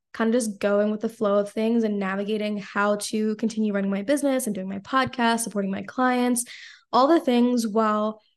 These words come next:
you know, moving to another country, getting settled, traveling. Um, and not gonna lie, it's been a challenge, which I'm thinking about doing a whole episode about this, but, um, I'm not sure yet. You guys have to let me know. I did a little poll on my, um,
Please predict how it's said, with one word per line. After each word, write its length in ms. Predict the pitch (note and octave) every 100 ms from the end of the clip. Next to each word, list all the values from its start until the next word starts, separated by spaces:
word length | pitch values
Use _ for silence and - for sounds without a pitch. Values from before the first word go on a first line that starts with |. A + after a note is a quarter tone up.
| _ -
you 80 | A#3
know, 120 | A3
moving 220 | A#3 B3
to 80 | A#3+
another 180 | A#3 A3+
country, 380 | A3+ A3 A3+
getting 220 | A3 A3 A3+
settled, 520 | A3 G#3+ G#3+ G#3+ G3
traveling. 680 | - G#3+ G#3+ A3 G#3+ A3 A3 - - _ -
Um, 540 | G#3+ G#3+ G#3 G#3 A3 F#3+ _ _ _ - - -
and 180 | A#3+
not 160 | A3+ G#3+
gonna 140 | A#3+
lie, 160 | A#3 A3
it's 180 | G#3+ -
been 180 | A3+ A#3
a 40 |
challenge, 680 | A#3 A3+ A3+ A3+ A3+ A3+ - _ _ -
which 280 | A3+ G#3+ -
I'm 180 | A3 A3
thinking 240 | A3+ A3+
about 240 | A3+ G#3+
doing 480 | G#3+ G#3+ G#3+ G#3+ G#3+ -
a 200 | A3 -
whole 240 | - B3
episode 320 | G#3 G#3+ A3+
about 240 | A3 A3 A3+
this, 320 | B3+ C4 -
but, 380 | - G#3+ G#3 G#3 - - - -
um, 520 | - A3 G#3 G3+ G3+ G#3+
I'm 80 | A3+
not 160 | G#3
sure 120 | G3+ G#3+
yet. 320 | A3 B3 -
You 120 | A3+
guys 140 | A3
have 80 | G#3+
to 60 | A#3
let 140 | G#3+
me 120 | A3+
know. 180 | A3 G#3
I 80 | G#3+
did 140 | G#3
a 80 | G#3 -
little 200 | A3+ A3
poll 360 | G#3 - G#3+ G#3+
on 100 | G#3
my, 280 | G#3 G3+ G3+
um, 500 | G#3 G3 A3 A3+